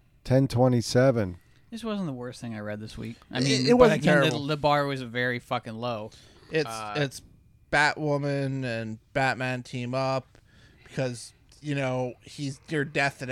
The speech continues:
Speaker 3: e-, the end of every issue, and he's still just, "Well, I have a few cracked ribs."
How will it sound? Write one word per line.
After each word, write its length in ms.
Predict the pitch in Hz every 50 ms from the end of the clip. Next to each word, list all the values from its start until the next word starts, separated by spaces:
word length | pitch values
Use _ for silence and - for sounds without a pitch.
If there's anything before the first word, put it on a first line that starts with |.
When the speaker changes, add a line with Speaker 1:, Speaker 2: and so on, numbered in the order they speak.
| 127 -
Speaker 3:
e-, 20 | _ _ - -
the 100 | - 143
end 140 | 131 131 131
of 60 | 127
every 380 | 131 127 123 120 127 123 127 131 - -
issue, 460 | 143 139 135 - - 131 131 131 123
and 100 | 117 120
he's 200 | 139 135 131 -
still 280 | - - - 135 131
just, 320 | 127 123 127 117 - - _ _ _ - _ _ - - _ -
"Well, 120 | - 254
I 20 | 262
have 100 | 233 196
a 40 | 175
few 200 | - 202 190 160
cracked 380 | - - 165 156 143 - -
ribs." 600 | 147 151 143 131 127 131 147 147 135 - - 113